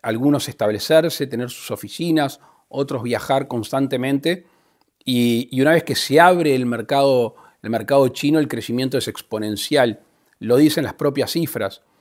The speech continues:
Desde hace más de diez años, China es nuestro principal socio comercial. Hoy tenemos presencia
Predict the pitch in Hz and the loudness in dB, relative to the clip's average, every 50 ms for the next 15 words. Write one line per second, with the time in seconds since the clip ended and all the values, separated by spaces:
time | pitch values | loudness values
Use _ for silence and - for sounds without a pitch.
0 | _ _ _ _ _ _ - 110 107 117 131 117 - - 123 123 139 147 123 139 | _ _ _ _ _ _ -6 -2 0 2 2 0 0 -2 0 0 0 0 2 2
1 | 127 120 117 110 110 107 98 - _ _ _ _ _ _ _ _ _ _ _ _ | 2 4 4 4 2 0 -2 -6 _ _ _ _ _ _ _ _ _ _ _ _
2 | - 127 120 127 165 180 160 - 175 165 170 180 185 185 160 - - - - 180 | -12 -10 -4 0 2 2 4 4 4 4 4 4 2 0 -2 -2 -6 -6 -4 -2
3 | 180 180 180 190 - - - 127 117 120 113 - 120 107 - 117 113 104 - 113 | 0 2 0 0 -2 -4 -6 -8 -6 -6 -6 -6 -8 -6 -6 -6 -6 -6 -6 -4
4 | - 127 135 131 - 139 117 - 120 110 110 107 104 110 - - 151 147 165 190 | -2 -2 -2 -2 -4 -8 -6 -6 -6 -6 -6 -6 -8 -8 -4 -2 0 0 0 -2
5 | 202 - _ _ _ _ _ _ _ _ _ _ _ _ _ _ _ _ - 151 | -4 -8 _ _ _ _ _ _ _ _ _ _ _ _ _ _ _ _ 4 8
6 | 170 175 170 175 143 131 139 139 135 120 - _ _ _ _ _ _ _ - 120 | 8 8 8 4 2 2 2 2 0 -2 -6 _ _ _ _ _ _ _ -6 -4
7 | 120 107 - 139 139 139 139 - - 147 131 123 120 - | -4 -2 -2 -2 0 0 -2 0 2 2 2 2 0 -6